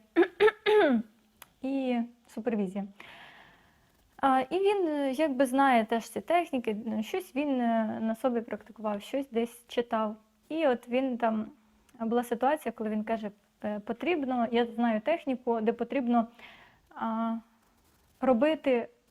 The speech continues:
бити поклони, е, батькам,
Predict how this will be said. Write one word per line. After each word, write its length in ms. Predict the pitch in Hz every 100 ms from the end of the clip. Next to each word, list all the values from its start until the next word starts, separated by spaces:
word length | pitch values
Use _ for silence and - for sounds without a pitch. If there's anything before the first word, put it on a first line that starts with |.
| -
бити 280 | 220 311 285
поклони, 720 | - 254 277 339 359 302 277 - - _ -
е, 160 | 247
батькам, 760 | 226 247 - - 339 330 285